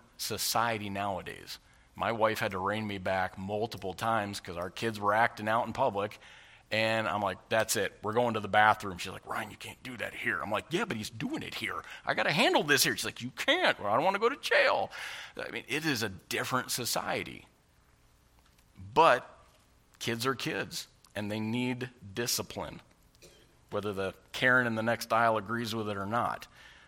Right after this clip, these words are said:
But it is time sensitive. If you don't handle your kids when they're small, the cops are gonna have to handle your kids when they get older. That's how it works. I would rather deal with my kids now, even though it's hard,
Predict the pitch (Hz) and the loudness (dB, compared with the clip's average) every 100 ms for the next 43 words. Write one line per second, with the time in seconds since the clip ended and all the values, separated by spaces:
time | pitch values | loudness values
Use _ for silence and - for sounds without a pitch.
0 | - 123 120 123 113 - - 131 135 123 | -2 0 2 2 0 0 2 2 4 0
1 | 110 92 - 87 80 - 98 101 120 151 | 0 -2 -4 -6 -10 -10 -10 -6 0 2
2 | 165 - 143 147 131 127 123 120 - - | 2 0 -4 -2 0 0 0 -2 -14 -20
3 | - _ 104 107 - 117 110 113 110 101 | -20 _ -4 -4 0 -2 -2 -4 -2 -2
4 | - 104 85 85 - _ _ _ _ _ | 0 -2 -2 -8 -14 _ _ _ _ _
5 | _ - - - 127 123 104 98 95 101 | _ -14 -6 8 10 10 4 -2 -2 -2
6 | 92 95 110 98 92 85 82 98 87 80 | -2 -4 -4 -4 -4 -6 -8 -8 -8 -8
7 | - - _ 95 92 92 92 85 71 - | -14 -14 _ -10 -8 -6 -6 -8 -12 -16
8 | _ _ _ _ _ _ _ _ _ 104 | _ _ _ _ _ _ _ _ _ -8
9 | 104 160 104 98 90 - - - - _ | -4 -2 -2 -2 -4 -4 -8 -10 -14 _
10 | _ _ _ _ _ _ - 104 117 131 | _ _ _ _ _ _ -4 2 2 6
11 | 127 123 113 117 117 120 117 110 - 104 | 8 8 2 0 0 0 0 -2 -4 -4
12 | 107 107 104 95 98 101 92 92 87 - | -2 0 2 0 -4 -8 -6 -8 -10 -6
13 | 117 107 90 87 | 2 2 2 -4